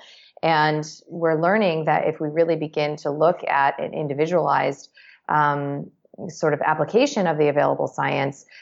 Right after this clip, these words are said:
people have experiences that are more empowering to them, um, that they can heal from <laughs> more quickly and, you know, sort of integrate into their life path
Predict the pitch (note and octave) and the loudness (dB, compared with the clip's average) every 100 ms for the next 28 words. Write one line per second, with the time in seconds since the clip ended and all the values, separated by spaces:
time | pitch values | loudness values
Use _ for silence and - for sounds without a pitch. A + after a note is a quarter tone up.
0 | - _ _ - F#3 F3 D3+ D3 - - | -20 _ _ -2 0 2 2 2 0 -10
1 | - _ D#3 F#3+ F#3+ F3+ - E3 D#3 D3 | -20 _ -2 0 2 0 -2 -6 -4 -6
2 | C#3 C#3+ D3 C#3+ C#3 F3 G3+ - D3 E3 | -8 -2 -2 0 -2 -2 -2 -2 0 0
3 | G3 A#3 A3+ D#3+ C3+ C3+ G3 - - _ | 0 -4 -2 0 0 0 -4 -8 -20 _
4 | - D#3+ D#3 D3 D#3 D#3+ D3 D3 C3+ G#3+ | 0 2 2 2 2 2 0 -4 2 0
5 | A3 G3 F#3+ F#3 G3 D4+ C#4+ A3+ G#3+ G#3+ | 2 0 2 0 -4 -12 -2 2 2 2
6 | F3 F3 E3+ G#3 A#3 - _ - E3+ E3 | 0 0 0 0 -6 -16 _ -2 2 2
7 | D#3+ E3 D#3 - E3 D3+ D#3+ D#3+ G3+ G#3 | 0 -4 -12 -10 -8 -8 -10 -6 -6 -4
8 | F3+ D#3 D3+ D#3 D#3+ D3 D3 D#3 C#3+ - | 0 2 2 -2 -2 0 2 2 0 -2
9 | - F3 E3+ | -2 0 0